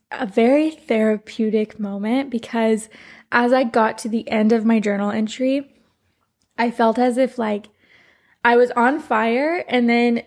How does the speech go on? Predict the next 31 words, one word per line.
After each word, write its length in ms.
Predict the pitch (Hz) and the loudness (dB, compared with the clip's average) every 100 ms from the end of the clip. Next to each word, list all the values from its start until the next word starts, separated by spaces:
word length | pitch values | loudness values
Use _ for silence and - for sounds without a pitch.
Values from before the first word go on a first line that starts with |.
| _ | _
it 120 | 240 247 | 2 2
was 160 | 240 | 2
put 220 | 240 254 | -2 -4
out. 320 | 240 226 233 - | -2 0 0 0
And 140 | 233 | -2
so 140 | - | 0
it 80 | 226 | 0
was 120 | 214 | -2
just 120 | 226 - | -8 -4
kind 160 | 254 | -2
of, 80 | 233 | -2
like, 260 | 233 - - | -4 -8 -20
sizzling 760 | - - 220 220 226 220 214 214 | -6 0 0 2 2 4 2 2
and 60 | |
it 40 | 208 | 0
was 100 | 220 | -4
just, 180 | - 226 | -6 -6
like, 180 | 214 - | -8 -10
smoke, 760 | - - 208 202 208 262 - - - - _ _ | -14 -6 -4 0 0 0 -4 -20 -20 -20 _ _
because 520 | 247 254 233 226 220 - | -2 2 2 0 -2 -2
that, 220 | 220 - | 0 0
that's 220 | 233 220 | -2 -2
exactly 360 | 233 208 - 233 | -2 -2 -2 -4
how 160 | 214 | -4
I 120 | 196 - | -6 -6
felt, 320 | - - - | -6 -6 -6
because 260 | 240 247 | -6 -2
it 80 | 226 | -2
was 140 | 233 226 | -2 -2
like, 240 | 220 226 | -2 -2
I, 220 | 226 220 | -4 -4